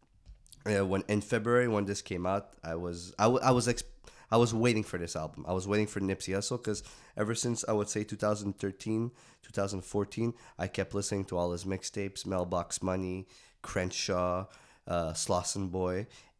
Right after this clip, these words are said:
but he, he was always saying, "Victory Lap is gonna be my first album."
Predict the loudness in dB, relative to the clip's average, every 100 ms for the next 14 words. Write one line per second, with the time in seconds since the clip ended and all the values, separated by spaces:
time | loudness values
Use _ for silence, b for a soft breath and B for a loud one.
0 | _ -2 2 2 0 -14 _ -18 -4 0
1 | 2 2 2 4 4 2 2 2 0 -6
2 | -4 -2 0 0 2 0 0 -4 -2 -2
3 | -2 -4 -4 -6 -6 -6 -6 -8